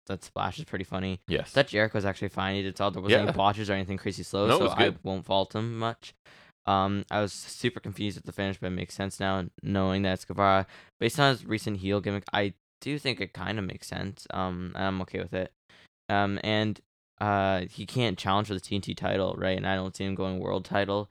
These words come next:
Speaker 2: No.
Speaker 1: So, um, I guess it's something for him to do. Like, uh, until Sky loses the title, like, I think when Wardlow wins it, I think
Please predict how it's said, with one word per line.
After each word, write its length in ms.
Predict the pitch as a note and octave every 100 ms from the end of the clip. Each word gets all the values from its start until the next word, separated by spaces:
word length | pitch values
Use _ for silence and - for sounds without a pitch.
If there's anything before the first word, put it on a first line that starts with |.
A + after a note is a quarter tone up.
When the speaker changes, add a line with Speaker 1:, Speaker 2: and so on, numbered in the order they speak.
| _ F#2
Speaker 2:
No. 200 | F#2+ C#2+
Speaker 1:
So, 480 | G#2 F#2+ F#2 F#2 G2 _ _ _ _ _ _ _ _ -
um, 440 | A2 G2+ G2 G2 -
I 100 | A2+
guess 160 | G#2+ G#2
it's 100 | -
something 260 | G#2+ G2+
for 100 | F#2+ G2+
him 60 |
to 60 | G2
do. 220 | G2 G2+
Like, 180 | G#2 G2 -
uh, 160 | A2+ -
until 280 | A#2+ C3 A#2+
Sky 320 | - G2 G#2
loses 180 | G#2 E2
the 40 |
title, 180 | - E2
like, 160 | F#2+ G2+
I 100 | G2
think 220 | G#2+ G2+
when 180 | G#2 F#2+
Wardlow 540 | F#2 G2+ F#2+ G2 F#2
wins 300 | F2+ F2+ F2+
it, 160 | F#2 E2+
I 100 | F#2
think 360 | F2+ F#2 -